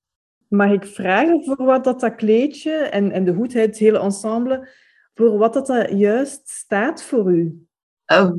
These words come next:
Speaker 2: wel, eh, het is natuurlijk hetgeen dat ik gedaan heb op de trouw van mijn zoon. Dat is nu tien jaar geleden. Ja, dat was... Ja. Ik, ik moet zeggen, ik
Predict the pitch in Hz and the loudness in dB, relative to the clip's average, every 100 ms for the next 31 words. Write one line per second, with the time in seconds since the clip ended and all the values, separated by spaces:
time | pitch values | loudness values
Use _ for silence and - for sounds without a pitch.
0 | 165 226 302 339 254 - 202 202 208 190 | 4 6 8 8 6 6 6 4 2 0
1 | - 208 196 233 220 226 202 202 190 202 | 0 0 4 4 4 2 2 2 4 6
2 | 196 190 180 175 - 196 190 185 175 165 | 4 2 -4 -6 -4 0 0 0 -2 -2
3 | 147 196 247 285 233 220 220 196 180 180 | -4 -4 -2 -2 -2 -2 -2 0 -2 -4
4 | 151 160 208 247 349 415 _ _ _ _ | -4 -2 -4 -4 -8 -8 _ _ _ _
5 | _ - - 175 151 143 - - - 156 | _ -14 -10 -8 -8 -8 -12 -14 -8 -4
6 | 214 202 - - 196 240 208 233 285 339 | -2 -2 -4 -8 -4 2 6 8 8 6
7 | 320 320 - 240 | 4 2 0 -2